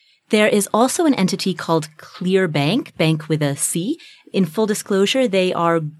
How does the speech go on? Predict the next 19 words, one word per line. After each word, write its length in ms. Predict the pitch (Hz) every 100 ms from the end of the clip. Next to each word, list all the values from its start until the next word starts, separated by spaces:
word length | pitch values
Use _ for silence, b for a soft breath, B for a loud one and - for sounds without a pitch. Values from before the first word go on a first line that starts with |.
| _ -
going 440 | 156 180 233 247 233
to 240 | - 185
be 380 | 156 170 180 202
a 100 | 156
future 520 | 156 - 185 196 247
sponsor 420 | 247 - 247 240 262
of 100 | 254
this 140 | -
podcast. 500 | - 254 - 277 -
They 140 | 196
are 80 | 170
not 220 | 160 160
one 180 | 160 156
yet, 400 | 139 156 294 - B B B
but 200 | - 151 156
we 160 | 156
are 240 | 143 139 135
in 240 | - 147
talks. 520 | 139 160 - - -